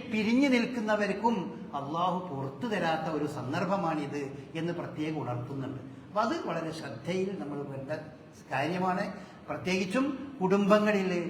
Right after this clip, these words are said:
ജ്യേഷ്ഠാനിയന്മാർ തമ്മിൽ, ഉമ്മി വാപ്പ തമ്മിൽ, മക്കൾ തമ്മിൽ, ഭാര്യാഭർത്താക്കന്മാർ തമ്മിൽ ഒക്കെ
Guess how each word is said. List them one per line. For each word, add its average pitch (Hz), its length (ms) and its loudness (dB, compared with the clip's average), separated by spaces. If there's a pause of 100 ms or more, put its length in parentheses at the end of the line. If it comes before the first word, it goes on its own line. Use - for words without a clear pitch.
(240)
ജ്യേഷ്ഠാനിയന്മാർ 175 840 2 (120)
തമ്മിൽ, 147 240 -2
ഉമ്മി 156 300 0
വാപ്പ 151 300 2 (120)
തമ്മിൽ, 135 280 -4 (380)
മക്കൾ 151 320 2 (120)
തമ്മിൽ, 143 260 0 (160)
ഭാര്യാഭർത്താക്കന്മാർ 170 960 2 (120)
തമ്മിൽ 139 200 -6 (320)
ഒക്കെ 220 340 0